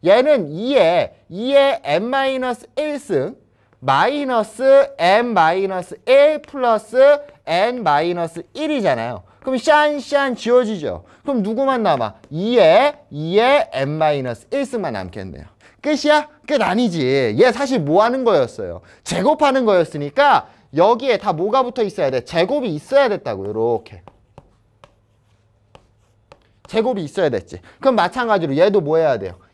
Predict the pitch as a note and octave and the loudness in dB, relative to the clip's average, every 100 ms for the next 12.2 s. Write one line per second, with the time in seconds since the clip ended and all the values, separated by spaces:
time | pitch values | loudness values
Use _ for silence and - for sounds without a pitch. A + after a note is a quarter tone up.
0 | D#3+ F#3 G3+ G3+ D4+ E4 - - D#3+ D#3+ | 0 4 4 4 2 0 -4 -8 -4 -2
1 | F3 D3+ F#3 E3+ D3+ A2 G#2 F2+ F2+ C4+ | -2 -2 -2 0 0 -2 -8 -10 -6 -6
2 | - - - A3 A#3+ D4+ C#4 A#3 - A3+ | -6 -16 -6 -4 -2 0 2 0 -2 0
3 | G#3+ F3 G#3+ A3 E3 C#3 F#3 A#3+ D4 D#4 | 2 2 2 2 2 0 0 4 4 4
4 | D#4+ - - D3 A3 B3 - E3 B3+ D4 | 0 -8 -14 -8 -2 2 4 4 2 0
5 | - _ F3 A#3 C4+ C4+ C4 - D#3 A3 | -6 _ -12 -4 0 0 0 -4 -4 -2
6 | B3+ C4 C4 A#3+ G#3+ - C#4+ A#3 B3+ F3 | -2 -2 -2 -4 -6 -6 -6 -6 -4 -2
7 | A2 - - C4 B3 G3+ A#3+ F3+ A3+ G#3+ | -2 -8 -8 -4 -2 2 2 2 2 2
8 | F#3+ C#3 A#2+ - _ - E3 E3+ G#3+ E3+ | 2 -2 -4 -12 _ -10 -8 -4 -2 -2
9 | A2+ F2+ F#2 - _ _ _ _ _ _ | -6 -10 -18 -20 _ _ _ _ _ _
10 | _ - G#3+ A3+ G3 G#3 F#3+ A3 A3+ - | _ 0 2 4 2 -2 0 0 0 -6
11 | _ A#3+ A#3 G#3 F#3 E3+ G#3 A3+ G#3 G#3 | _ -2 0 2 2 4 4 0 -2 0
12 | G#3 | 0